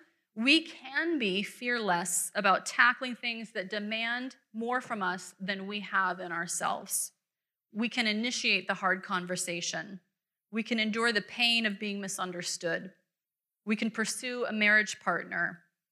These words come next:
We can make the shameful confession. We can discern the truth. We can take a risk and fail and try again in the power of God's Spirit. We don't have to manufacture our own purpose,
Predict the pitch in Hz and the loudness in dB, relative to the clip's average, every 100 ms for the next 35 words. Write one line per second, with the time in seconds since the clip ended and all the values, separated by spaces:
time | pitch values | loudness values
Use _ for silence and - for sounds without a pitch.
0 | _ _ 220 233 226 208 208 220 240 254 | _ _ 0 4 4 4 -2 -2 -2 -6
1 | - 214 202 240 226 226 - - 226 220 | -8 -4 0 2 2 0 -6 -8 -6 -4
2 | - 220 202 214 196 - 185 170 175 - | -4 -4 0 0 2 0 -6 -8 -12 -14
3 | _ _ _ _ _ _ _ - 226 247 | _ _ _ _ _ _ _ -4 -2 0
4 | 214 226 - 240 240 233 - 233 190 202 | 0 0 0 2 2 0 -2 2 2 0
5 | 196 208 - 254 240 208 220 262 - - | -6 -8 -2 -2 -2 -2 -2 -2 -6 -10
6 | _ _ - 190 - 233 240 247 254 - | _ _ -12 -12 0 2 4 4 2 -4
7 | 196 - 202 220 262 226 190 190 - 196 | -8 -2 4 4 6 4 4 2 -6 -12
8 | 185 - - 262 247 208 175 170 190 _ | -12 -16 0 2 4 2 0 -2 -6 _
9 | _ _ _ _ _ 196 185 190 185 - | _ _ _ _ _ -6 4 4 4 0
10 | - 180 170 - - _ _ _ _ _ | -2 -2 -2 -2 -8 _ _ _ _ _
11 | _ _ _ _ _ 208 226 240 247 254 | _ _ _ _ _ 0 4 4 4 6
12 | 269 247 226 220 220 214 226 214 220 - | 4 2 -2 -2 -2 0 4 4 2 2
13 | 208 190 202 202 - 254 - 359 359 - | 4 4 2 -6 -2 -2 0 -4 -2 -6
14 | - | -8